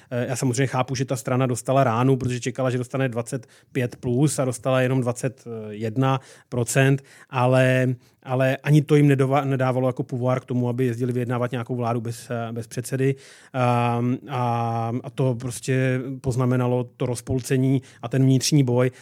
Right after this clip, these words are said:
A prostě, když máte politickou stranu, kde vevnitř se válčí, tak ta strana nemůže být důvěryhodná nikdy navenek. To prostě,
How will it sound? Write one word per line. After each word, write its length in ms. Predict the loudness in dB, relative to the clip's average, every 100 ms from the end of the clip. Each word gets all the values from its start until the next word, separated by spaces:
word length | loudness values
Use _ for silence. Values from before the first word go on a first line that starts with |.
| -14
A 40 |
prostě, 240 | -12 -6 -6
když 220 | -6 -6
máte 200 | -4 -4
politickou 360 | -4 -6 -8 -8
stranu, 280 | -4 -2
kde 160 | -2 -2
vevnitř 380 | -2 0 -2 -2
se 120 | -4
válčí, 540 | -2 0 -2 -4 -8 -10 -12
tak 120 | -12 -10
ta 60 |
strana 180 | -6 -2
nemůže 300 | -2 -2 -4
být 100 | -4
důvěryhodná 460 | -4 -4 -2 -2 -4
nikdy 240 | -4 -4
navenek. 380 | -4 0 2 0
To 100 | -6
prostě, 340 | -16 -12 -8